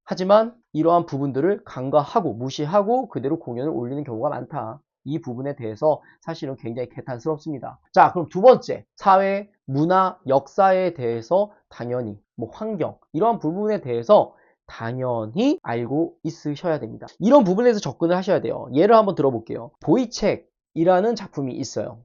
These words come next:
제가 지금 손에 들고 있는데요. 게오르크 비너의 보이첵. 여기에서 바이올린을 켜고 따라, 사람들이 따라갔다라는 이런 지문이 있습니다. 이 지문에 대한 것들은 이 바이올린, 우리나라에서 바이올린이라고 하면 어떻습니까? 즐겁거든요.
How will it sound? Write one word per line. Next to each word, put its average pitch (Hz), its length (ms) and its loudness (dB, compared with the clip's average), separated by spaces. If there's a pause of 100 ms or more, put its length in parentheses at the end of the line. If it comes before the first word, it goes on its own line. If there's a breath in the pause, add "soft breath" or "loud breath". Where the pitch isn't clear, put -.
(180)
제가 185 200 10
지금 160 160 2
손에 220 200 0
들고 165 280 0
있는데요. 123 480 -4
게오르크 190 400 4
비너의 139 580 -2
보이첵. 117 420 -6 (280)
여기에서 143 800 4 (360)
바이올린을 226 1000 -4
켜고 147 680 -4
따라, 214 240 2
사람들이 240 480 -8
따라갔다라는 180 1040 -2
이런 139 160 -6
지문이 135 440 -8
있습니다. 117 520 -16 (180)
이 208 180 -2
지문에 208 520 -4
대한 170 240 -2
것들은 120 880 -2 (280)
이 135 120 -8
바이올린, 160 520 0
우리나라에서 226 680 4
바이올린이라고 165 800 -2
하면 139 160 -4
어떻습니까? 117 640 -12 (420)
즐겁거든요. 143 760 0